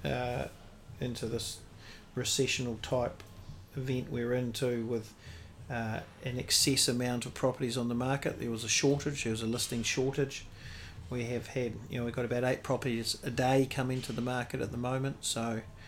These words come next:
there'll be a little window there of a few properties,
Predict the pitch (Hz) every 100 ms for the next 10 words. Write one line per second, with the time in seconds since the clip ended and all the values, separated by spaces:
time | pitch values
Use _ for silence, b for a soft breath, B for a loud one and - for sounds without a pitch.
0 | B B B B - 139 139 135 135 139
1 | 135 147 143 143 139 143 147 143 135 127
2 | - - - - - - - - - -
3 | - - 151 147 - 156 151 160 156 -